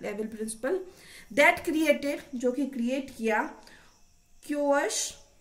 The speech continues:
darkness and women। chaos यानी अव्यवस्था, darkness अंधेरा, और women को की-, मतलब create किया। तो यहाँ पे ये बता रहा है कि ये जो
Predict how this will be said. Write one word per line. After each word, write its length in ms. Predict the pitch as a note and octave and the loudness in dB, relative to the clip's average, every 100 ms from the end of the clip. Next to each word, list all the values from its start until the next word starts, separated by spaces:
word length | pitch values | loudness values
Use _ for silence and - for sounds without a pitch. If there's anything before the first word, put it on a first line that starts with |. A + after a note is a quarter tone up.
| - - _ _ _ - - - - - - - - _ - | -20 -20 _ _ _ -20 -20 -20 -20 -20 -20 -20 -20 _ -2
darkness 720 | G#3+ A#3+ A#3+ C4 C#4+ G#4 - - - - | 8 8 8 0 0 -2 -4 -10 -6 -2
and 220 | C#4+ C4+ | 0 0
women। 320 | G#3+ F3 F#3 F#3+ - - - | 0 -2 -6 -10 -18 -20 -6
chaos 340 | C4 D4+ F#4 | -2 -2 0
यानी 160 | E4+ E4+ E4 | 0 0 2
अव्यवस्था, 720 | B3+ C4 C4 C4 - D#4+ G4 C#4+ | 6 6 6 2 0 -2 -2 -2
darkness 540 | G#3+ G3+ G3+ B3 C4 | 4 4 4 -4 -2
अंधेरा, 320 | A3+ A3 A#3+ | -2 2 2
और 160 | D4 C4 A3+ F#3+ F#3+ | 2 0 -2 -4 -6
women 360 | F#3+ A#3 A#3+ A#3 | -2 4 4 4
को 140 | G3 | 2
की-, 460 | - - - - - | -6 -12 -16 -16 -12
मतलब 320 | F#3 F3+ G3+ | -8 -6 -8
create 440 | G3+ A#3+ F#3+ F3+ - | -8 -6 -4 -6 -10
किया। 160 | F3+ | -10
तो 100 | F3+ | -6
यहाँ 160 | A3+ A#3+ | -4 -4
पे 60 | B3 | -2
ये 140 | B3 | -2
बता 180 | A#3+ A3+ | -2 -2
रहा 140 | G3+ A3 | -2 -2
है 60 | |
कि 100 | C4+ | -4
ये 100 | C4+ | -6
जो 240 | C4 C#4+ | -2 -2